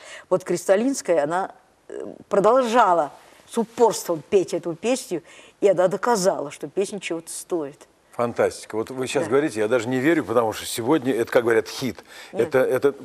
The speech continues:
Speaker 2: пронзительная песня.
Speaker 1: Вот так.
Speaker 2: А в-, и в то время под стук, собственно, башмаков исполнитель,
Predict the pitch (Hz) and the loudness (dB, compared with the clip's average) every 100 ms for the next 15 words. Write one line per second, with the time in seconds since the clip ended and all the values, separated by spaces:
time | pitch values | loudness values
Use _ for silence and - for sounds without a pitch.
0 | 110 135 151 135 202 156 139 120 104 82 | -4 0 0 0 -2 0 0 0 -2 -4
1 | - 92 _ 202 240 - 233 208 113 - | -8 -18 _ 0 0 0 2 4 2 0
2 | 123 - 139 123 135 151 135 120 104 - | -8 -2 0 2 2 0 0 -2 -2 -2
3 | 160 - - 147 - - 101 101 104 104 | -4 -4 -2 -2 0 -4 -6 -8 -8 -8
4 | - 110 - 175 156 - - - - - | -2 -4 0 -2 -2 -10 -20 -18 -10 -4
5 | 101 135 147 113 | -4 -4 -6 -10